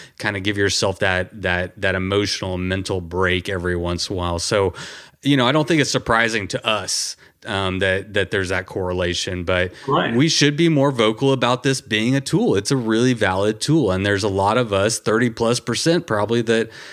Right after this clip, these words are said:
Speaker 1: that can really benefit, um, from it. So
Speaker 2: There was an article that was just published, uh, on some research that came out of Colorado, C U Boulder, so Colorado University in Boulder. And,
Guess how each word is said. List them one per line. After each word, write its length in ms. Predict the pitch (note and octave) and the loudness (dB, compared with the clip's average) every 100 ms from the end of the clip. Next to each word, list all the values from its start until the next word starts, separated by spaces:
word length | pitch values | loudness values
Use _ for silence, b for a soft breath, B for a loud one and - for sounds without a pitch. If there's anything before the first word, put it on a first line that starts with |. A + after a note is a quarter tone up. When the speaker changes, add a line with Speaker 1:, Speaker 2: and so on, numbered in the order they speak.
| B B | B B
Speaker 1:
that 160 | A#2 C3 | -2 0
can 120 | C3+ | 0
really 320 | B2 B2+ C3 | 2 2 2
benefit, 640 | A2 G#2+ D#3+ - F#2+ F2 - - | 4 2 2 -2 -8 -8 -16 -12
um, 560 | G2 F2+ F2+ F2 F2 - | -6 -4 -4 -6 -10 -12
from 240 | - G#2 F#2 | -8 -4 -4
it. 240 | F2+ - | -6 -10
So 340 | - F#2+ F2+ F2 _ _ _ | -8 -6 -8 -10 _ _ _
Speaker 2:
There 100 | C#3 | 0
was 100 | C3+ | 2
an 60 | C3+ | 4
article 400 | A#2 C#3 C#3+ B2 | 4 4 2 2
that 220 | G#2+ F2+ A2+ | 2 -2 -2
was 200 | A2 F#2+ | -2 0
just 240 | B2+ C3 | -2 0
published, 500 | C3 A#2+ A#2 A2 - _ _ - | 0 4 2 0 -10 _ _ -6
uh, 140 | A#2+ G#2+ | -2 0
on 120 | A2+ | 0
some 180 | A2 A2+ | 0 0
research 440 | A2+ A#2 A2 - | 0 2 0 -2
that 100 | G2 | -4
came 220 | - A2 | 0 2
out 120 | G#2 G2 | 2 0
of 80 | |
Colorado, 760 | - G#2+ G#2 G2+ G#2 G2 F#2+ F#2 _ _ _ | 2 2 4 4 4 4 2 -2 _ _ _
C 200 | F2 - | -2 0
U 180 | C#3+ A2+ | 2 2
Boulder, 360 | G2+ G2 F#2 F2+ | 4 2 0 -4
so 140 | G2+ | -6
Colorado 420 | G2 G#2+ G#2+ G#2 | 0 2 4 2
University 440 | G2+ G2+ G2 G2 G2+ | 2 0 0 0 -2
in 80 | F2+ | 2
Boulder. 280 | G2 G2+ | 2 2
And, 160 | F#2+ F#2+ | 0 -2